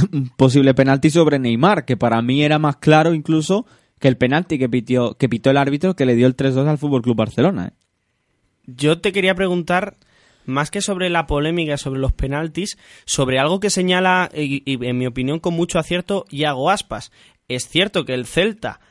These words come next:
Speaker 2: eh, ha perdido a Nolito, que era un nombre importante, que eso también es discutible, porque el año pasado se lesionó de gravedad y estuvo fuera bastante tiempo, y si el, el Celta consiguió el objetivo es por lo que este año sigue manteniendo, jugadores con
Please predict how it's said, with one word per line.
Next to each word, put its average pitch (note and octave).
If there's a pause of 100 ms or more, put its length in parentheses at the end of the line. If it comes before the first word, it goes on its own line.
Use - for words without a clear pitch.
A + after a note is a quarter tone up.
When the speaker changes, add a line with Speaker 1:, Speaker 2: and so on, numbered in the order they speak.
(260)
Speaker 2:
eh, -
ha B2+
perdido C#3
a C#3
Nolito, F3+
que D3+
era C#3+
un C#3
nombre C#3
importante, D3 (1120)
que C3
eso C#3
también F3+
es B2+
discutible, C#3+
porque -
el B2
año D#3+
pasado F3
se -
lesionó C3+
de D3
gravedad D3+
y F3
estuvo D3
fuera C#3
bastante C3
tiempo, D#3
y A#2
si -
el, A#2
el A2+
Celta B2+
consiguió C#3
el C#3
objetivo C#3 (300)
es C#3+
por F3
lo C#3+
que C3+
este D3
año E3
sigue D3
manteniendo, C3+ (320)
jugadores C#3
con C3+